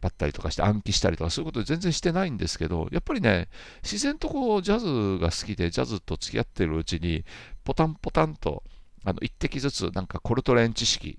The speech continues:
というものが、あの、蓄積されていくんですね。で、それをちょっと、あの、吐き出してるだけなんですけれども、動画で今度、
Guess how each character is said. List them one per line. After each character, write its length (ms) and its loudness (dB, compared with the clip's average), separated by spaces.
と 100 0
い 40 2
う 40 -2
も 120 -2
の 100 -4
が、 320 -2
あ 160 -8
の、 420 -10
蓄 160 -2
積 240 2
さ 140 6
れ 80 12
て 160 12
い 40 12
く 120 6
ん 60 6
で 100 2
す 100 -2
ね。 120 0
で、 160 4
そ 280 -2
れ 100 4
を 280 2
ち 80 -6
ょ 20 2
っ 40 0
と、 260 4
あ 140 4
の、 240 0
吐 240 -2
き 20 4
出 80 6
し 60 2
て 100 0
る 100 -2
だ 120 0
け 100 -4
な 100 2
ん 60 0
で 60 -4
す 140 -8
け 100 -8
れ 100 -2
ど 160 -2
も、 120 -2
動 180 2
画 100 2
で 100 0
今 200 -6
度、 160 -4